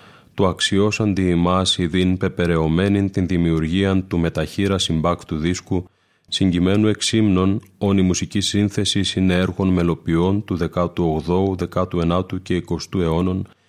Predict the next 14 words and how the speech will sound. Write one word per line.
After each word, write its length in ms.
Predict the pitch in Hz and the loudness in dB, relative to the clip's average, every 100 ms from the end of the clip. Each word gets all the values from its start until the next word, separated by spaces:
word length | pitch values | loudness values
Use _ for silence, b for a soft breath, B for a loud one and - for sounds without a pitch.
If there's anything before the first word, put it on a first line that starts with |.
| b b b | b b b
και 180 | - 101 | -2 0
ήτινες 380 | 110 117 110 107 | 2 2 2 0
αποτελούσι 580 | 98 95 92 98 104 95 | -2 0 2 2 0 0
μέρος 500 | 95 104 107 107 - | 2 2 2 0 -2
της 180 | 98 | -4
εν 140 | 98 92 | 0 -2
χρήση 580 | - 98 107 - 110 104 | 0 0 0 0 0 0
εις 120 | 95 | 0
την 140 | 98 | 0
ιεράν 400 | 92 87 90 98 | 2 2 2 2
ημών 260 | 92 95 92 | 2 2 2
μονήν 380 | 87 87 90 90 | 2 2 2 0
ασματικής 540 | 87 87 78 - 95 | 0 -2 -2 -6 -6
ακολουθίας 800 | 92 95 87 82 101 101 95 | -4 -2 -2 -2 -2 0 -2